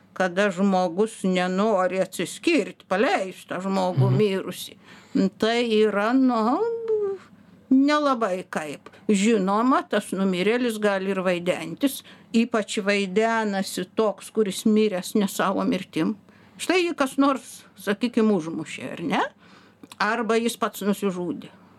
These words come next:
Speaker 1: Štai va, jonuks įsimylėjo onutę, ta onutė jį nežiūrėjo, va, jis pasikabino ant šakos.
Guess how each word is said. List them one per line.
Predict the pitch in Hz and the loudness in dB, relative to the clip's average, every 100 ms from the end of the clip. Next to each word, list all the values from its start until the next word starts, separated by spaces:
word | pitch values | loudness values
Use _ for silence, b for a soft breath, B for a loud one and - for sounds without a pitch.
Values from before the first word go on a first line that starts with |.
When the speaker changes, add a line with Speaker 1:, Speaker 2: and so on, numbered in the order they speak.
| B B B | B B B
Speaker 1:
Štai | B - 427 453 | B 0 2 2
va, | 311 277 | 2 2
jonuks | 247 240 254 - | 2 2 0 -2
įsimylėjo | 214 233 220 208 214 185 | -4 2 2 4 4 2
onutę, | 190 381 539 415 | 2 2 2 0
ta | - 254 | 2 2
onutė | 254 247 233 226 | 2 0 2 2
jį | 214 220 | 2 2
nežiūrėjo, | 208 185 185 220 466 403 302 | 2 2 2 2 2 2 2
va, | 285 | 2
jis | 269 | 0
pasikabino | - 247 233 233 214 220 185 | -2 -4 -2 -2 0 0 -2
ant | 180 | -4
šakos. | - - - - | -8 -12 -14 -16